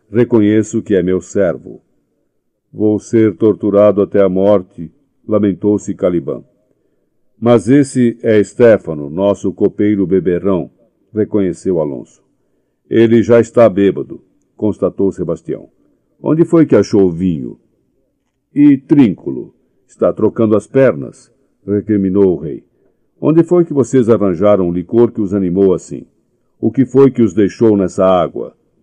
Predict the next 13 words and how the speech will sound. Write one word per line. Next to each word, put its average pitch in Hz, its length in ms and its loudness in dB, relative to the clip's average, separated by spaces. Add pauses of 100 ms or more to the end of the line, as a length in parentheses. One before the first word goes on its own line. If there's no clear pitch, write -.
(560)
"Estou 104 380 0
na 104 120 0
água 104 460 2
desde 95 360 -2
a 95 40 2
última 98 340 -2
vez 98 280 -2
que 95 100 -8
o 92 60 -4
vi, 101 240 -2
majestade", 80 840 -6 (360)
respondeu 98 500 -2
Trínculo, 107 600 -2